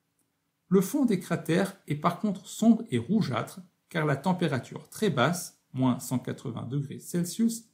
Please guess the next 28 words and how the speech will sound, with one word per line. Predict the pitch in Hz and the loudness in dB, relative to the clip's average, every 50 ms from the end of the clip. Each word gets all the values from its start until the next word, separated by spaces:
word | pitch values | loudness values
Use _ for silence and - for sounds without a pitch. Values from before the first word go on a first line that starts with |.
| _ _ _ | _ _ _
entraîne | 165 - - - 214 214 202 165 | -6 -6 -2 -2 0 0 2 2
la | 131 120 | 0 0
sublimation | 120 - - - 214 180 170 202 226 185 139 120 - - - - 147 180 - - - _ _ _ - | -2 -4 -4 -2 0 2 4 4 4 4 2 2 -2 -4 -2 0 0 0 0 -4 -12 _ _ _ -2
des | 117 117 | 0 0
matériaux | 123 147 151 147 - 135 113 104 101 | 2 2 0 0 0 0 0 0 -2
volatiles | 98 123 175 196 175 131 117 - - - 165 175 196 190 - _ _ _ _ _ | 0 2 4 4 4 4 0 -2 -2 -2 0 0 0 -2 -6 _ _ _ _ _
et | - 120 | 0 2
l'accumulation | 123 160 185 180 - - 196 185 180 175 165 147 - - 214 233 202 | 4 4 2 2 2 2 4 4 4 4 2 0 0 4 4 4 4
de | 147 127 123 | 4 0 0
matériaux | 135 160 170 - 180 165 185 214 | 0 0 0 0 0 0 0 0
plus | - - 202 175 | 0 0 -2 -2
sombres. | - - - - - - - _ _ _ _ _ _ _ _ _ _ _ _ _ _ _ | -2 -2 -8 -8 -10 -10 -18 _ _ _ _ _ _ _ _ _ _ _ _ _ _ _
Selon | - - 233 254 285 269 | 2 6 8 10 10 10
une | 233 196 | 10 10
hypothèse | 196 185 185 - 180 175 - 123 104 101 - | 8 6 4 2 0 0 2 -2 -4 -4 -8
controversée, | - - 233 226 226 - 233 196 170 139 - - - - - 180 180 - _ _ _ _ _ _ _ _ | 0 4 4 4 4 2 0 2 2 0 0 -2 -6 -6 -6 -6 -6 -12 _ _ _ _ _ _ _ _
la | 160 151 | -4 -4
profondeur | 147 - - 254 240 - 233 190 156 139 120 113 - - | -4 0 2 0 2 4 4 2 4 2 0 -2 -2 -6
exceptionnelle | 220 180 - - - 240 - - - - 202 170 131 113 110 113 | -6 -6 -6 0 0 0 0 0 -2 2 4 4 4 4 2 0
des | 117 120 | -4 -6
cratères | - - - 175 180 - 220 220 233 226 226 - _ _ _ _ | -6 -4 -4 -4 -2 2 4 4 4 4 0 -6 _ _ _ _
découle | 170 151 151 - - 240 220 | -2 -2 -2 6 6 8 8
de | 175 139 | 8 6
la | 123 117 113 | 2 2 0
concentration | 113 - - 226 226 - - 220 196 - - 156 147 - - 202 208 185 | 0 2 2 2 2 4 2 0 0 2 -2 -4 -4 -2 -2 0 0 2
des | 139 120 117 | 2 2 2
rayons | 120 151 165 190 220 214 | 2 4 4 4 4 2
solaires | - - - - 127 - - - - 147 - | 0 0 2 2 2 2 0 -4 -6 -8 -8